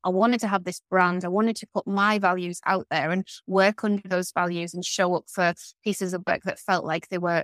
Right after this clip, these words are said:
mine and belonged to the company that I'd set up. And I feel like all of it's okay, all of it's fine. I think that this, the big, the bigger, scarier moments for me around scarcity have been around waiting for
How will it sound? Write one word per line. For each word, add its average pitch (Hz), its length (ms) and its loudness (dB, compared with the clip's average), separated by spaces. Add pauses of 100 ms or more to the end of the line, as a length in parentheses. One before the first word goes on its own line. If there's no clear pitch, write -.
mine 190 400 0
and 180 140 -4
belonged 170 300 -2
to 185 100 -14
the - 80 -20
company 190 480 -4
that 175 100 -2
I'd - 160 -4
set - 220 -6
up. 170 260 -4 (240)
And 202 160 2
I 196 40 0
feel 214 280 0
like 175 300 2 (560)
all 214 160 6
of 202 140 2
it's - 160 -6
okay, 202 560 0
all 208 200 2
of 202 100 -6
it's - 340 -6 (460)
fine. 214 720 2
I 220 80 -2
think 220 240 -2 (120)
that 190 200 2
this, 196 480 -2
the 202 160 -2 (120)
big, 269 280 2
the 202 240 -4
bigger, 254 220 4 (200)
scarier 175 760 2
moments 190 520 -2
for 185 60 -6
me 202 300 2
around 175 280 0
scarcity 180 720 -2
have 185 260 -6
been 180 160 2
around 175 420 0 (420)
waiting 196 260 -2
for 175 360 0